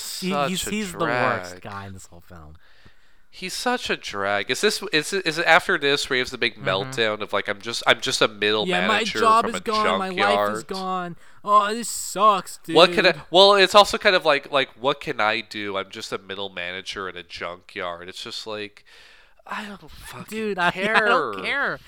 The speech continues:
Speaker 2: about your shitty sob story, dude. These robots trying to kill us right now.
Speaker 1: Yeah. Focus, man.
Speaker 2: Please.
Speaker 1: Focus or, focus or die,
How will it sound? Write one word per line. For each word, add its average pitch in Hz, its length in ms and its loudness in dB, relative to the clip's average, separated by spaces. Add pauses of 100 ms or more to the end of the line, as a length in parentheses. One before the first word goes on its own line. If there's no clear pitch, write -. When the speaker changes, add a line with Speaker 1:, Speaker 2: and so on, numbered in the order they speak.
(200)
Speaker 2:
about 165 260 0
your 196 140 -6
shitty 190 480 -8
sob 196 420 -2
story, 123 380 -12
dude. 123 340 -8
These 143 180 -10
robots 165 380 -6
trying 135 180 -14
to 117 60 -12
kill 107 220 -18
us 95 180 -20
right 78 180 -20
now. 71 280 -20 (920)
Speaker 1:
Yeah. 135 360 -14 (640)
Focus, 190 600 -2
man. 127 460 -8
Speaker 2:
Please. 135 680 -12 (160)
Speaker 1:
Focus 240 420 -4
or, 208 120 0
focus 262 480 0
or 202 100 -4
die, 92 720 -6